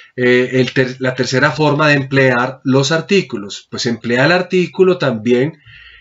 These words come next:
Esto quiere decir que el artículo se utiliza es para determinar, pero como los nómina única y los gentilicios ya son cosas muy determinadas,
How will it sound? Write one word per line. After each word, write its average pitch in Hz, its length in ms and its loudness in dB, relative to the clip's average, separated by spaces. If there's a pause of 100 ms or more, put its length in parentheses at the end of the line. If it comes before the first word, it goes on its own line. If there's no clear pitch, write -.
(100)
Esto 135 360 -2
quiere 139 220 2
decir 180 560 2 (300)
que 143 140 0
el 123 80 0
artículo 156 760 -2
se - 180 -4
utiliza 147 540 -2
es - 160 -8
para 143 280 2
determinar, 160 760 0
pero 123 200 -2
como 117 220 -4
los 113 160 -6
nómina 151 520 2
única 127 520 0
y 117 80 -6
los 117 160 -4
gentilicios 127 640 -2
ya 117 80 -4
son 135 200 -4
cosas 139 300 -6
muy 147 200 0
determinadas, 160 880 0